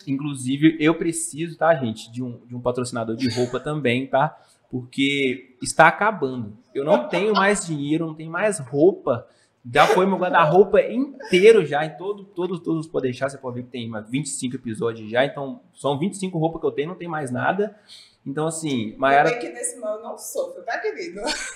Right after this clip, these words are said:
Speaker 1: É, e a Mayara não gastou nenhuma roupa, não utilizou nada. Então, assim,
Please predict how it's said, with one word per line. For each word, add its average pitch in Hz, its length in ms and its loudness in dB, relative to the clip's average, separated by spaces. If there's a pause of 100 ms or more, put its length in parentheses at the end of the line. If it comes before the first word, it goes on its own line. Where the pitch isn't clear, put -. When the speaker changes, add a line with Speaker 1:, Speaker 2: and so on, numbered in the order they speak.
(280)
Speaker 1:
É, 139 120 0
e 208 200 6
a 131 60 6
Mayara 147 340 2
não 185 120 -6
gastou 175 440 0
nenhuma 220 500 0
roupa, 131 320 0
não 123 80 -4
utilizou 151 380 -2
nada. 110 360 -4 (160)
Então, 139 180 -8
assim, 113 460 -6